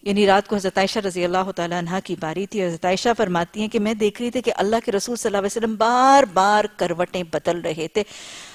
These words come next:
और कभी लेटते थे और कभी उठ के नमाज पढ़ने लगते थे, कि अजीब सी बेचैनी और घबराहट की कैफियत। हज़रत आयशा फरमाती हैं कि मैंने पूछा कि क्या बात है, क्या कोई तकलीफ है? आपने फरमाया, "नहीं।"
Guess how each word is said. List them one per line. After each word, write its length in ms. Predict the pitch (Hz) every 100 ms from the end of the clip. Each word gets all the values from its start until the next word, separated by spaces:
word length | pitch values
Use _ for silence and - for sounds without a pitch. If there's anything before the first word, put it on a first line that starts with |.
| - -
और 100 | 269
कभी 240 | 269 269 294
लेटते 420 | 262 277 - 311
थे 100 | 311
और 120 | 262
कभी 240 | - 208 208
उठ 120 | 190
के 120 | 208
नमाज 360 | 180 156 170 -
पढ़ने 260 | 170 165
लगते 300 | 156 160 -
थे, 120 | 156 208
कि 100 | 240
अजीब 220 | 294 269
सी 180 | - 262
बेचैनी 500 | 185 202 165 170 170
और 80 | 160
घबराहट 500 | 170 151 143 160 -
की 120 | 156
कैफियत। 420 | - - - - - _ _ _ _ -
हज़रत 140 | 185
आयशा 200 | 196 185
फरमाती 440 | 220 208 196 208 240
हैं 80 | 226
कि 80 |
मैंने 200 | 190 208
पूछा 560 | 208 202 - 233 202 180 - - - _ -
कि 60 | 220
क्या 200 | 269 262
बात 300 | 190 180 196
है, 80 |
क्या 160 | 185 214
कोई 160 | - 220
तकलीफ 500 | 196 - 202 247 240
है? 200 | 180 185 - - 180
आपने 260 | - 180
फरमाया, 380 | 180 160 170 180
"नहीं।" 480 | 175 160 147 165